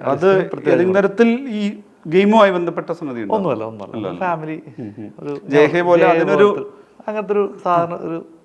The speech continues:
Speaker 1: ഫാമിലി നടക്കുന്ന ഒരു സംഭവമായിട്ടുള്ള
Speaker 2: ആ,
Speaker 1: സിനിമയാണ്.
Speaker 2: ആ.
Speaker 1: അപ്പം ഞാനിത്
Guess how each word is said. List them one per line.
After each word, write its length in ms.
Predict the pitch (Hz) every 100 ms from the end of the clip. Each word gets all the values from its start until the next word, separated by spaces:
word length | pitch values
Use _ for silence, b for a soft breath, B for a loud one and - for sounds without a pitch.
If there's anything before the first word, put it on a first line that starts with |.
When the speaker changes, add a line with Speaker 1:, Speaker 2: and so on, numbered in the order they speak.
| 160 -
Speaker 1:
ഫാമിലി 320 | 156 147 151
നടക്കുന്ന 340 | 143 135 139
ഒരു 80 | 135
സംഭവമായിട്ടുള്ള 600 | 139 123 123 120 117 131
Speaker 2:
ആ, 40 | 123
Speaker 1:
സിനിമയാണ്. 280 | 117 101 117
Speaker 2:
ആ. 180 | - b b b b _ _ -
Speaker 1:
അപ്പം 280 | 120 156 165 - - - _ _ -
ഞാനിത് 480 | 143 143 160 165